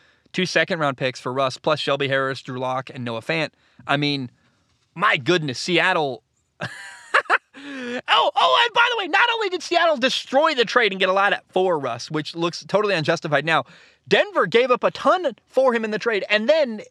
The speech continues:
in kind of a desperate move, gave Russ two hundred forty-five million dollars in a five-year contract. Hundred and sixty million dollars guaranteed. Are you kidding me, dude? Like, it's so bad, man. Russell Wilson, there, I, I wanna repeat,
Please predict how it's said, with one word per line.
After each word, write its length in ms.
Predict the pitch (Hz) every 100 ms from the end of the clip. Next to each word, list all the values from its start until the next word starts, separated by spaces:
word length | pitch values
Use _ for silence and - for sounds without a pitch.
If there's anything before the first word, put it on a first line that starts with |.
| -
in 120 | 185
kind 180 | 185 254
of 60 | 330
a 60 |
desperate 400 | 180 202 214 185
move, 220 | 175 220 151
gave 220 | 196 190
Russ 180 | 196 -
two 200 | 254 220
hundred 280 | 220 214
forty-five 400 | - 220 208 202 190
million 240 | 214 208
dollars 420 | 185 190 202 180 -
in 80 | 175
a 40 |
five-year 280 | 185 190 190
contract. 600 | - 262 320 156 139 - _ - - - _
Hundred 540 | - 277 330 349 349 370
and 120 | 339
sixty 480 | 285 359 359 359 339
million 640 | 339 349 392 415 403 370
dollars 440 | 349 320 311 277 -
guaranteed. 520 | 262 247 226 226 202
Are 120 | 165 196
you 160 | 220
kidding 440 | 214 - 240 277 180
me, 100 | 131
dude? 260 | 139 175
Like, 220 | 143 135 _ _ _ _ _ _ _ _ _
it's 180 | 175 175
so 200 | - 220
bad, 260 | 190 220 220
man. 220 | 156 165 _ -
Russell 300 | 240 - 233
Wilson, 300 | 233 202 139
there, 120 | 139
I, 120 | - -
I 100 | -
wanna 320 | 190 254 233 -
repeat, 340 | 147 139 -